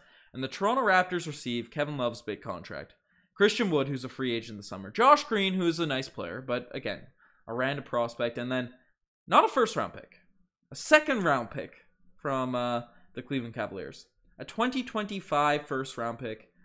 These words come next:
and a twenty twenty-seven first round pick. So, you know, sure, future Dallas Mavericks picks might be interesting, right? They might be intriguing. They might be encouraging. But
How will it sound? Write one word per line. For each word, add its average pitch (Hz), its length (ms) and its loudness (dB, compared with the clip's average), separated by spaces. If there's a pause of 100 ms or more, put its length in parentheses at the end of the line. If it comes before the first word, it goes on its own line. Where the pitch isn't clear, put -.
(240)
and 117 80 -8
a 120 60 -4
twenty 139 420 -10
twenty-seven 120 960 0
first - 360 -12
round 85 200 -10
pick. - 280 -16 (800)
So, 185 760 6 (460)
you 160 120 -6
know, 220 420 2
sure, 269 420 8
future 226 600 2
Dallas 170 400 4
Mavericks 151 420 0
picks - 340 -8
might 127 220 -4
be 123 140 -6
interesting, - 520 -12 (360)
right? 127 160 -4
They 139 100 0
might 160 320 2
be 165 340 2
intriguing. 127 760 -4
They 113 80 -6
might 160 240 -4
be 165 100 -8
encouraging. 120 500 -10
But - 260 -4